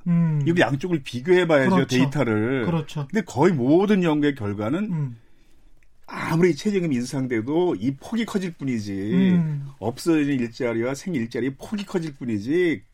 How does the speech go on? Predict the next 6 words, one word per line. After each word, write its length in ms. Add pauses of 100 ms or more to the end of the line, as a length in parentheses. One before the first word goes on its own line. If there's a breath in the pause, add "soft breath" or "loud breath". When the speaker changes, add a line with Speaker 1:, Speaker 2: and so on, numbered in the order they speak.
Speaker 2:
총고용, 760 (840)
일자리 440
총량에는 580
차이가 320
없다. 600
Speaker 1:
음. 320